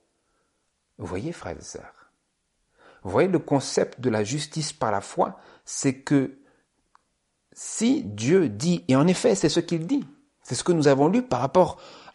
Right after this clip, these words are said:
à ce passage de deux Corinthiens chapitre cinq verset vingt et un qui nous laisse comprendre que Jésus a, a, est devenu notre substitut et notre garant afin que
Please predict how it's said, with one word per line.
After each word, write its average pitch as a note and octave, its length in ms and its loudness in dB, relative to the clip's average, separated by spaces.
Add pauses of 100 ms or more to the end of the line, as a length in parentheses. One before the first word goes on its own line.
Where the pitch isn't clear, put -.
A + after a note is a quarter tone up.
à A2+ 180 2
ce - 160 -8
passage B2 460 0
de A2 80 -2
deux B2+ 140 0
Corinthiens C#3 400 0
chapitre - 360 -2
cinq D3+ 280 0
verset A#2 280 0
vingt A2 240 -2
et E3 40 4
un G#3+ 120 0
qui - 160 -4
nous C3+ 200 4 (260)
laisse D#3 320 2
comprendre C3 880 0 (800)
que C#3+ 320 2 (640)
Jésus C3+ 420 0
a, C3 60 0 (240)
a, B2 80 2
est A#2+ 220 0
devenu C#3+ 360 2
notre B2+ 280 2
substitut - 640 -2
et C3+ 40 6
notre B2+ 240 2
garant B2 300 2
afin D3 320 0
que C#3+ 460 0